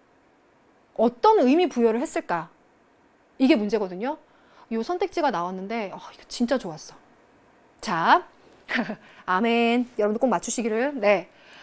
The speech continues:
프로테스탄티즘의 경우에는 나의 노동은 신이 주신 명령이야.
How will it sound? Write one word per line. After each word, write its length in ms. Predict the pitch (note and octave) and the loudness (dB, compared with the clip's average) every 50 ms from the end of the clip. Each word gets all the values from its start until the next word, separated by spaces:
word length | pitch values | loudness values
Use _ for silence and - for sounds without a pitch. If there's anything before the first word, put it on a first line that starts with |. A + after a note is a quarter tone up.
| - - - | -20 -12 0
프로테스탄티즘의 680 | - G4+ A4 G#4+ A4+ G#4+ G#4 - G4+ F4+ F#4 F#4 F4 E4+ | 4 4 6 6 6 4 4 4 2 2 4 2 0 2
경우에는 640 | - C4+ G#3+ A3 G#3+ G#3+ B3+ E4 F4+ D4+ F3+ E3+ - _ _ - - - | 2 0 0 0 0 0 2 4 4 2 2 -2 -8 _ _ -20 -14 -4
나의 360 | - F#3 F3+ F#3+ G#3+ D#4 F4 | 0 2 4 4 6 4 4
노동은 720 | A3+ G#3+ A3+ A3+ D#4+ D#4+ C#4+ C#4 D4+ D#4+ C#4 G3+ D#3+ - - _ _ _ _ _ _ _ _ _ - - | 4 2 0 2 2 2 2 2 2 2 0 0 -2 -8 -16 _ _ _ _ _ _ _ _ _ -18 -10
신이 360 | - - - - A4 A#4 A#4 | -6 -2 2 4 6 6 6
주신 220 | G4+ D#4 - F#4 D4+ | 6 4 2 2 0
명령이야. 840 | A3 F3 F3 G#3+ C4 E4+ F4 C4+ G#3 E3+ E3 E3+ F#3 G#3+ A3 F#3+ | 0 0 -2 0 0 0 0 0 -2 -4 -6 -8 -10 -12 -12 -14